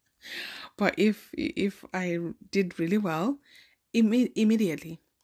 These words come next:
without anybody asking me, I'll be bringing my report card, you know, shining it, waving it, <laughs>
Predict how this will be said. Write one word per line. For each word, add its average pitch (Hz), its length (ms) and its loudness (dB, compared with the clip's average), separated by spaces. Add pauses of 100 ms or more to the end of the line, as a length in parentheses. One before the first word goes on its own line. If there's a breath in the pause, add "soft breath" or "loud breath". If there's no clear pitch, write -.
(180)
without 214 320 0
anybody 196 420 0
asking 170 380 -4
me, 156 240 -6 (200)
I'll 175 80 -2
be 170 120 -2
bringing 180 440 2
my 165 120 -2
report 160 440 -2
card, 160 280 -6
you 170 120 0
know, 156 260 -4
shining 214 540 4
it, 202 240 0
waving 196 460 0
it, 180 360 -6
<laughs> - 80 -4